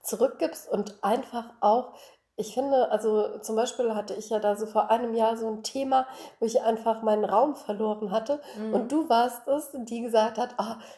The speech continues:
Speaker 1: frag doch mal, äh, dort und dort nach." Ja, und, ähm, ja, und so kam ich dann eben in die Praxis ganzheitlich und kann meinen Raum nehmen. Und das
Speaker 2: Ja.
Speaker 1: ist echt, äh,
Speaker 2: Und
Speaker 1: ganz
Speaker 2: das freut
Speaker 1: toll.
Speaker 2: mich auch,
Speaker 1: Ja.
Speaker 2: ja? Also mich
Speaker 1: Ja.
Speaker 2: freut's, wenn ich auch was geben kann.
Speaker 1: <laughs> Ja.
Speaker 2: Und ich verliere ja auch nichts dadurch, ja? Also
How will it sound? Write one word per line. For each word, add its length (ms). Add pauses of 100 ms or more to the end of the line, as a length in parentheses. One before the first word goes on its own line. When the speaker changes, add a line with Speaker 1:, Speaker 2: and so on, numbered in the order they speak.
(160)
Speaker 1:
frag 380
doch 120
mal, 560
äh, 60
dort 260
und 140
dort 280
nach." 420
Ja, 200
und, 380
ähm, 240 (320)
ja, 160 (140)
und 120
so 140
kam 260
ich 120
dann 260
eben 220
in 120
die 80
Praxis 640
ganzheitlich 640
und 100
kann 160
meinen 200
Raum 300
nehmen. 220 (260)
Und 100
das 120
Speaker 2:
Ja. 80
Speaker 1:
ist 140
echt, 320
äh, 160
Speaker 2:
Und 60
Speaker 1:
ganz 180
Speaker 2:
das 60
freut 200
Speaker 1:
toll. 120
Speaker 2:
mich 180
auch, 360
Speaker 1:
Ja. 140
Speaker 2:
ja? 100
Also 200
mich 240
Speaker 1:
Ja. 160
Speaker 2:
freut's, 340
wenn 180
ich 160
auch 160
was 200
geben 260
kann. 400
Speaker 1:
<laughs> 0
Ja. 280 (460)
Speaker 2:
Und 300 (140)
ich 160
verliere 260
ja 220
auch 80
nichts 320
dadurch, 560
ja? 280
Also 380